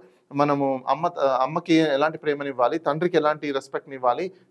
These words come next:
చెల్లితో ఏ విధంగా ఉండాలి, తమ్ముడితో ఏ విధంగా ఉండాలి, అన్నతో ఏ రెస్పెక్ట్ ఇవ్వాలి, ఇవన్నీ నేర్పిస్తున్నాం. So ఈ సనాతన ధర్మం అంటే ఒక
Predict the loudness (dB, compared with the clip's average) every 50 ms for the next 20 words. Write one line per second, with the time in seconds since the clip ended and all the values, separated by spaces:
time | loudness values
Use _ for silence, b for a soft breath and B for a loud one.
0 | 0 2 2 2 2 2 2 4 2 2 0 -2 -4 -6 -4 -2 0 0 0 0
1 | -2 -2 -2 0 -2 -2 0 0 0 2 2 2 2 0 -4 -8 -6 -4 -4 -2
2 | -2 -2 -2 -2 -4 -4 -6 -4 -2 0 0 0 -2 -4 -6 -8 -8 -6 -6 -6
3 | -4 -2 -2 -2 -2 -2 -2 0 2 4 6 6 6 6 4 -4 -2 -4 -4 -2
4 | 0 2 4 4 2 2 -2 -6 -6 -4 -2 2 2 4 4 4 2 2 0 -2
5 | 0 0 0 0 -2 -6 -6 -8 -10 -10